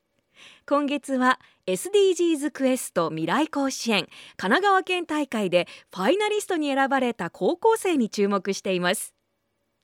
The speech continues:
エスディージーズクエスト未来甲子園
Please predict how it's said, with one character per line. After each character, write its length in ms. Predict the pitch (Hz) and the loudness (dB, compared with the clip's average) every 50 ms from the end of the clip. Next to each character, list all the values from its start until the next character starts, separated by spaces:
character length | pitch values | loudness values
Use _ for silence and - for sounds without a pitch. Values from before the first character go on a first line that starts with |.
| _ _ _ _ _ _ _ _ _ _ _ _ - | _ _ _ _ _ _ _ _ _ _ _ _ -2
エ 120 | 196 202 | -2 -2
ス 160 | - 330 359 | -2 0 2
デ 60 | 381 370 | 4 6
ィ 80 | 370 359 | 6 4
ー 40 | |
ジ 100 | 311 330 | 4 4
ー 120 | 330 320 277 | 2 2 2
ズ 140 | - 302 285 | 0 -4 -4
ク 180 | - 277 269 | 0 2 2
エ 80 | 269 269 | 2 2
ス 160 | - - - | 0 -4 -6
ト 160 | - 180 170 | -4 -4 -4
未 160 | 156 165 165 | -2 -2 -2
来 220 | 165 202 247 285 - | 0 0 0 0 -2
甲 240 | - 262 254 254 240 | -4 -4 -4 -2 -4
子 180 | - - 233 | -4 -4 -2
園 220 | 208 180 165 - | -2 -2 -2 -4